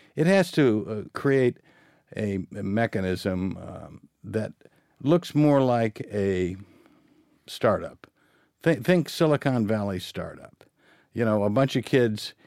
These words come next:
in some rented house racing around that can start and stop projects on a dime. They don't have to worry about procedures and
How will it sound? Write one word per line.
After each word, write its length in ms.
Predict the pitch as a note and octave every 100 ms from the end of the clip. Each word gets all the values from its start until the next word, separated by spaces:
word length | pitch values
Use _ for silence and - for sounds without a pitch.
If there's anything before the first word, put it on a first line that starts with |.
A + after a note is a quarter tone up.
| _
in 200 | - G#2+
some 400 | - B2 G2+ F#2+
rented 480 | G#2 B2+ C3 G#2 G#2+ - _ _ _ -
house 640 | - A#2 - - - - G2+ F#2 -
racing 600 | - G2+ G#2+ C3 - D3+
around 540 | C3 G#2 F#2+ F2+ F2+ - - - - _
that 220 | F#2 G2+
can 160 | - G2
start 320 | - A#2+ B2
and 120 | G#2+
stop 360 | - A#2 G#2+ G2
projects 560 | A2 G2+ F#2+ F#2+ -
on 160 | F#2+ F#2
a 60 | F2+
dime. 520 | G#2 G2 F#2+ G2 G2 - -
They 80 | A#2
don't 160 | A#2+
have 160 | B2 -
to 100 | G2+
worry 300 | F#2+ G#2 G#2
about 380 | F#2 F#2+ G2 -
procedures 840 | G#2 - G#2+ G2+ F#2+ G2 F#2+ -
and 300 | - F2+ F2+